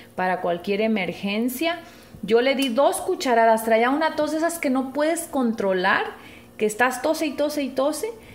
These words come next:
Al siguiente día regresó, dijo, "Pude dormir toda la noche con ese jarabe y vino por más". Lo que nos resta hacer es simplemente cerrar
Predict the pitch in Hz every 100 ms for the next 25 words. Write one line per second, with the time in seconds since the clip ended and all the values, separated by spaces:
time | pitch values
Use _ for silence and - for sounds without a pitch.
0 | - 247 240 226 240 262 277 262 262 269
1 | 262 226 220 240 247 247 277 269 - 269
2 | 285 294 254 220 220 226 226 220 220 208
3 | 180 190 226 233 262 214 190 190 220 214
4 | 175 170 190 220 254 - 185 165 185 202
5 | 202 - 156 160 143 135 - - - -
6 | - 208 208 208 214 220 254 - 320 320
7 | 277 294 294 262 269 240 233 233 269 -
8 | 202 165 180 190